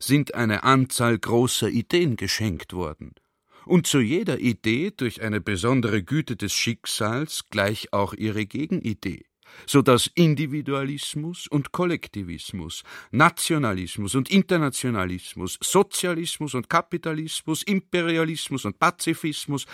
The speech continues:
Rationalismus und Aberglaube gleich gut darin zu Hause sind, wozu sich noch die unverbrauchten Reste unzähliger anderer Gegensätze gesellen.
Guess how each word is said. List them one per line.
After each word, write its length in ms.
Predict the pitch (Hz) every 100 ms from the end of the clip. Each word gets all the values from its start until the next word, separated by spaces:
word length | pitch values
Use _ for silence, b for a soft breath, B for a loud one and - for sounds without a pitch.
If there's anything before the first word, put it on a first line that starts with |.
| B
Rationalismus 1300 | 87 110 175 - - 156 139 135 131 - 131 123 - -
und 280 | 135 147 -
Aberglaube 760 | 98 87 82 90 87 82 87 B B B
gleich 380 | - 123 135 -
gut 280 | - 113 -
darin 300 | 120 104 98
zu 180 | - 107
Hause 300 | 95 80 85
sind, 360 | 78 85 78 _ B B B
wozu 300 | 131 131 214
sich 180 | 170 160
noch 200 | 156 -
die 180 | - -
unverbrauchten 800 | 180 202 160 117 110 107 -
Reste 440 | 95 107 120 - 135
unzähliger 760 | 156 190 - 139 131 120 104
anderer 400 | 95 117 95 90
Gegensätze 640 | 85 107 87 80 92 - 90
gesellen. 560 | 87 80 95 78 73